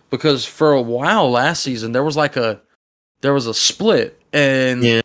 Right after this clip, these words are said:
Speaker 1: I'll be hon-, I am super happy that they were able to rectify and get back together, because Dustin and Corky and, and all them that are involved with that race team right now, they're absolutely unstoppable.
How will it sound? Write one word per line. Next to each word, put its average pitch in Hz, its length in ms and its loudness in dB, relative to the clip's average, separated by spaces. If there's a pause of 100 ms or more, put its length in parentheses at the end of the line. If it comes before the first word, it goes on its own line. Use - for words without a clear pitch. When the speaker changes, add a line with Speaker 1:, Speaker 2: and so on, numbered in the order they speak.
(460)
Speaker 1:
I'll 170 260 2
be 160 200 0
hon-, 160 180 0
I 139 180 0
am 120 140 -2
super 151 1040 0
happy 120 340 -2
that 104 200 -8
they 123 180 0
were 117 160 -2
able 117 260 -4
to 113 80 -4
rectify 123 640 -2
and 117 100 -6
get 104 120 -6
back 117 180 -4
together, 120 440 -4 (880)
because 131 640 -2
Dustin 170 760 -2
and 131 140 -8
Corky 147 720 -4
and, 127 540 -6
and 131 140 -6
all 139 180 0
them 147 180 -2
that 131 80 -2
are 127 100 0
involved 127 220 -2
with 131 100 -4
that 110 100 -2
race 123 180 -4
team 127 160 -10
right 127 160 -2
now, 123 140 -4
they're 120 140 -2
absolutely 117 420 -6
unstoppable. 98 600 -8